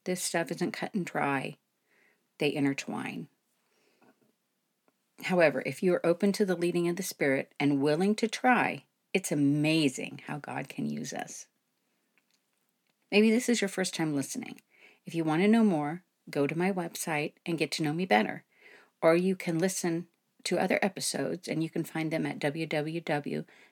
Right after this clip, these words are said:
dot discerning grace dot com. And you can subscribe and listen to the chats on your favorite podcast app. All right, this is a good time to remind you that the Holy Spirit, your helper, your advocate, comforter, is ready and able to help you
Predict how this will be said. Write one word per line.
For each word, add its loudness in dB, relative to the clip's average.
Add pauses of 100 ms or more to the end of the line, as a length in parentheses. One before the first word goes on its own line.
(140)
dot -2
discerning -2
grace -6 (140)
dot -6
com. -8 (600)
And 6
you 4
can 4
subscribe 2
and 2
listen -2
to -6
the -4
chats -6
on -2
your 2
favorite -4
podcast -10
app. -14 (580)
All -2
right, -2
this 0
is -8
a 2
good -2
time -2
to 0
remind 0
you -6
that -6
the -6
Holy -4
Spirit, -2 (180)
your -8
helper, -2
your -2
advocate, -4 (1300)
comforter, -4
is -4
ready 0
and -6
able -6
to -14
help -8
you -10